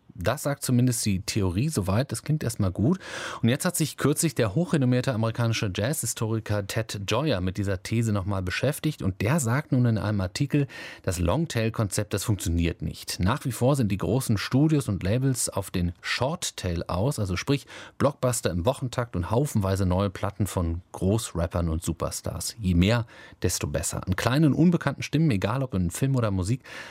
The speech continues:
hat die Kulturindustrie kein großes Interesse. Und darüber möchte ich jetzt sprechen mit dem Kulturwissenschaftler Holger Schulze von der Universität Kopenhagen, der zum Thema Sound und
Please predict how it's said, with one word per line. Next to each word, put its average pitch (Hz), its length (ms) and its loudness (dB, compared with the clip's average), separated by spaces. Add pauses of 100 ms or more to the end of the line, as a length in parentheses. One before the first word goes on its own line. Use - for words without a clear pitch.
hat - 160 -2
die 135 80 -2
Kulturindustrie 110 920 0 (300)
kein 95 200 -2
großes 90 400 -2
Interesse. - 540 -6 (120)
Und 92 120 2
darüber 165 240 4
möchte 156 200 4
ich 123 80 -2
jetzt 110 120 0
sprechen 180 260 2
mit 127 160 4
dem 107 220 4
Kulturwissenschaftler 123 840 0
Holger 110 300 2
Schulze 165 360 0
von 123 200 0
der 113 160 0
Universität 98 640 -2
Kopenhagen, 104 500 0
der 123 120 2
zum 107 180 -2
Thema 170 240 2
Sound 139 340 0
und 107 160 0